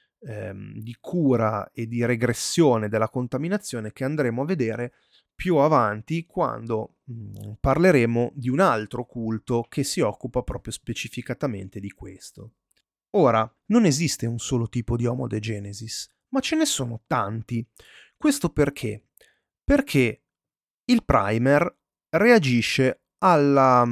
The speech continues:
risonanza di quelli che il gioco definisce chakra della terra. In pratica, ogni cratere che ha lasciato uno degli asteroidi che si è schiantato sulla Terra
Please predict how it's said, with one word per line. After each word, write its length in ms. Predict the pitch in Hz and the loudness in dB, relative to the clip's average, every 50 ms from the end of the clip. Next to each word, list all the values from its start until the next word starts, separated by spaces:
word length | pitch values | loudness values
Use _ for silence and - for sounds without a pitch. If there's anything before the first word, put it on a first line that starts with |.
| 120 - | 0 -2
risonanza 1000 | 139 156 180 214 202 170 190 208 180 127 104 101 107 117 - - - 131 139 143 233 | 0 2 4 4 4 6 4 4 4 2 0 0 -4 -6 -4 0 2 2 2 2 -2
di 180 | 156 160 196 | -8 -8 -8
quelli 320 | - - 202 147 117 113 117 | -2 0 2 2 2 0 -2
che 120 | - 165 | -2 -2
il 80 | 180 190 | -2 -2
gioco 360 | 151 127 120 98 - - 127 | 0 -2 -2 -2 -2 -4 -4
definisce 880 | 127 143 143 - 147 127 113 107 - - - 123 117 117 _ _ _ _ _ | -4 -4 -4 -2 -2 -2 -2 -2 -4 -4 -4 -4 -4 -6 _ _ _ _ _
chakra 520 | - - - 214 190 185 - - 196 196 | -4 0 2 4 4 2 2 2 2 2
della 300 | 170 143 123 117 117 104 | 4 4 4 4 2 2
terra. 540 | - - 95 90 - 90 98 95 98 101 107 _ _ _ - - _ _ _ _ _ _ _ | 0 -2 -10 -10 -10 -12 -10 -8 -10 -10 -10 _ _ _ -20 -20 _ _ _ _ _ _ _
In 160 | - 247 233 202 | 0 2 4 6
pratica, 640 | - 120 101 101 - 127 110 - 127 127 123 - _ _ _ _ _ _ _ _ _ _ - - | 6 6 4 4 2 -4 -2 0 0 0 0 -2 _ _ _ _ _ _ _ _ _ _ -2 0
ogni 340 | 220 262 262 240 190 143 | 2 4 4 4 4 2
cratere 800 | - - 143 131 120 - - 139 123 110 107 101 101 101 101 - _ _ _ _ _ _ _ _ _ _ _ _ _ _ _ _ | 0 0 -2 -2 -2 -2 0 0 0 0 0 -2 -4 -4 -6 -8 _ _ _ _ _ _ _ _ _ _ _ _ _ _ _ _
che 120 | - - 117 | -12 -6 -2
ha 100 | 110 113 | 0 0
lasciato 640 | 113 107 - - - 131 127 123 - - 113 110 - - | 0 0 0 2 4 4 4 4 4 2 0 0 0 0
uno 220 | 123 120 123 120 | -4 -2 0 0
degli 220 | 110 110 107 98 104 | 0 -2 -2 -4 -4
asteroidi 560 | 104 - - - 104 101 110 127 127 110 98 | -4 -6 -6 -6 0 2 4 4 4 2 -4
che 100 | - 95 | -8 -10
si 140 | - - 95 | -14 -14 -14
è 20 | |
schiantato 600 | - - _ - 101 95 98 - 117 - - 92 | -16 -16 _ -14 -14 -12 -8 -8 -8 -8 -8 -14
sulla 260 | - - 113 123 143 | -16 -12 -8 -8 -8
Terra 440 | 143 - - - - - - 120 | -8 -10 -14 -14 -14 -12 -12 -12